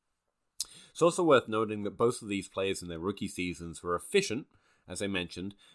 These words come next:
According to fantasy points over expected, T Higgins currently has a nought point six nine fantasy points over expected, meaning that he's slightly positive, he's producing slightly more than he's being given, but again, it is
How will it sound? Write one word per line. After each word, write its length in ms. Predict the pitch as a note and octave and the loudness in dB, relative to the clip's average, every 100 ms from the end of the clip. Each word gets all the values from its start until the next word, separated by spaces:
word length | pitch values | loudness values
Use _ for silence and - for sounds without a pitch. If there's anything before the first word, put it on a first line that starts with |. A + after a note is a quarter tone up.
| _ | _
According 200 | B2 G2 | -6 -2
to 60 | |
fantasy 340 | - A2+ A2 G#2 | 0 0 0 -4
points 280 | A2 G#2 | -6 -4
over 220 | G2 F2+ F#2 | -6 -6 -8
expected, 540 | F2+ - F#2 B2 - | -6 -4 -2 -4 -8
T 160 | G2+ F#2+ | -8 -6
Higgins 320 | G2+ F#2+ F2 | -6 -6 -10
currently 320 | G#2 G2+ F2+ | -10 -10 -10
has 180 | F#2 E2+ | -10 -10
a 40 | |
nought 340 | F2 G2 G2 - | -8 -6 -6 -8
point 260 | F#2+ F2+ - - | -8 -8 -12 -10
six 540 | - - B2 - - _ _ - | -8 -2 -4 -4 -12 _ _ -10
nine 380 | F2+ G2 A2+ C3+ | -2 0 0 -2
fantasy 400 | - G#2+ A2+ G#2+ | -4 -4 -4 -8
points 320 | - G#2+ G#2 | -8 -10 -6
over 320 | G#2 F#2+ G2 | -6 -6 -6
expected, 580 | F#2+ - F3 - D3 C#3+ _ _ _ | -6 -2 -2 -2 -6 -12 _ _ _
meaning 240 | G#2+ G#2 | -4 -4
that 140 | G2+ F#2+ | -4 -6
he's 180 | G2+ - | -8 -6
slightly 400 | - C#3 A2+ A2+ | 0 2 0 -6
positive, 540 | - G#2 G2 G#2+ G#2 | -4 -4 -4 -6 -6
he's 100 | G2+ | -8
producing 460 | G#2+ F#2 G#2 F#2+ F2+ | -10 -8 -6 -6 -8
slightly 420 | - A2 G2 G2+ | -6 -6 -6 -6
more 240 | F#2 F2+ | -6 -4
than 140 | E2+ E2 | -6 -6
he's 160 | E2 | -6
being 240 | F2+ E2 F2+ | -8 -8 -2
given, 340 | G3 C#3 A#2 - - | 0 0 -4 -8 -10
but 100 | C3 | -6
again, 320 | C3+ G3+ D3+ | -2 0 0
it 140 | B2 C3+ | 0 0
is 200 | D3 | 0